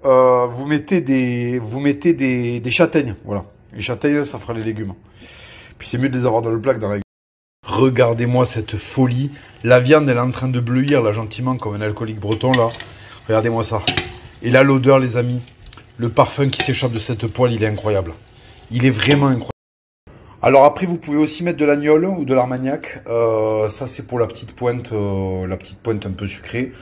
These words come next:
Moi, j'aime bien mettre de l'agnole, j'aime bien mettre les deux, un peu de gnôle, un peu d'armagnac. Euh, on va attendre gentiment que la viande, elle se fasse, là.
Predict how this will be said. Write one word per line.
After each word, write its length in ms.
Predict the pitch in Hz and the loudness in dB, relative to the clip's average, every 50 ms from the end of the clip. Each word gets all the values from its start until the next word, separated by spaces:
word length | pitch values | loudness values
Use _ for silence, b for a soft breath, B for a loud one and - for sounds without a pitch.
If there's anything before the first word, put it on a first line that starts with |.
| B B B B B B | B B B B B B
Moi, 120 | - 127 127 | -2 -2 -2
j'aime 160 | 120 127 127 | -2 -2 -2
bien 100 | 131 143 | -2 0
mettre 180 | 143 143 143 123 | 0 0 -2 0
de 60 | 127 | 0
l'agnole, 280 | 123 120 120 135 135 | 0 2 2 0 -4
j'aime 160 | 123 120 127 131 | -4 -4 -2 -2
bien 100 | 143 143 | 0 0
mettre 180 | 143 139 135 | 0 -2 -4
les 60 | 127 | -6
deux, 140 | 123 117 120 | -4 -4 -4
un 60 | 113 | -4
peu 140 | 104 95 117 | -6 -6 -8
de 60 | 117 | -8
gnôle, 160 | 117 123 120 120 | -6 -4 -4 -4
un 80 | 117 | -6
peu 120 | 104 104 107 | -8 -8 -6
d'armagnac. 480 | 104 98 101 101 104 117 127 - - - b b b b b b b b b b b - - | -6 -6 -4 -6 -6 -6 -6 -8 -10 -16 b b b b b b b b b b b 0 4
Euh, 300 | 147 131 123 123 123 117 117 113 117 117 - - - | 6 6 8 6 4 2 -2 -6 -12 -14 -16 -10 -2
on 120 | 156 147 | 0 4
va 120 | 143 156 | 6 6
attendre 280 | 165 156 180 165 151 147 | 6 6 4 2 2 2
gentiment 420 | 135 147 151 139 - 160 165 165 160 | 0 -2 -2 -4 -4 -6 -6 -6 -2
que 100 | - 156 | 2 4
la 120 | 143 139 | 6 6
viande, 180 | 131 147 143 139 | 6 4 2 0
elle 100 | 123 110 | -2 -2
se 140 | - 135 113 | -2 -4 0
fasse, 260 | - 143 165 165 - | 0 0 0 2 0
là. 200 | 139 127 160 | 0 0 0